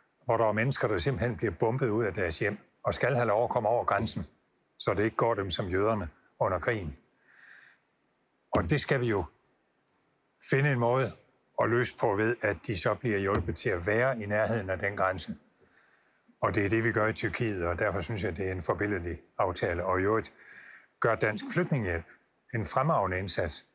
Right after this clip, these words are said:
lige netop i de lejre i Tyrkiet, hvor vi hjælper syrerne. Og der koster jo hver flygtning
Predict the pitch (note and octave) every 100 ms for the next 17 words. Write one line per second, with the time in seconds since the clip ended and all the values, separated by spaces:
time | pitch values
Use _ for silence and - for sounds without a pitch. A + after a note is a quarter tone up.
0 | _ _ B2 D#3 F3+ C#3+ C3+ A#2+ _ A#2+
1 | G#2 A#2+ A2 A2+ B2 A2+ A2 F#2+ A2+ F2+
2 | C#3+ F#2+ C#2+ _ _ _ _ _ _ _
3 | - _ G#2+ G2 G2+ A2 G2+ F2+ B2+ G2+
4 | E2+ D2+ - _ _ _ - - A#2+ D#3
5 | E3+ - F3 - D3 C3 A2 C#3+ - -
6 | D3+ - G2